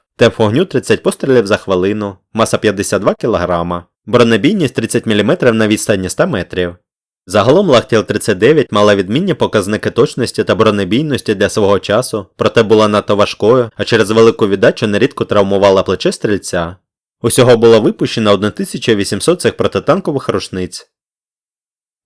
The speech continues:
Також слід сказати, що родоначальниками простих рідинних запальних гранат, що складаються з пляшки, запалої горючої рідини, в ході тієї війни були фіни, які назвали цю зброю «коктейль для Молотова».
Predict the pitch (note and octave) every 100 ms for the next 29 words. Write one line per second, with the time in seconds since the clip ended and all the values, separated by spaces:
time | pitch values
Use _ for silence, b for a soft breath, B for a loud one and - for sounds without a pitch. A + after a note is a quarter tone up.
0 | - - B2+ - A#2+ - A2 A#2 F3+ C#3+
1 | - G#2 G#2+ G#2+ G#2 A2+ G#2+ G#2 G#2 G2+
2 | G#2 - - - A#2 G#2 A2+ G#2+ G2 G2+
3 | G#2+ G#2 F#2 F#2+ F#2+ A2 C#3+ - G2+ -
4 | G#2+ G#2 F#3+ - G2 - A2 C#3+ - F#2+
5 | F#2+ C3+ E3 A2 G2+ G#2 - A#2 G#2 G2+
6 | G2+ G2 B2+ D3+ - A2+ A2 - A2 G#2+
7 | G#2 G2+ C3+ D#3+ A2 F#2+ G2+ A#2 A#2 G2
8 | G#2 - A#2 G#2+ G2 E3+ D#3 - F#2 F2+
9 | C3+ C3+ A#2 - C#3 F3+ B2+ G#2+ F#2+ F2+
10 | F2+ F2+ F2 F2 F2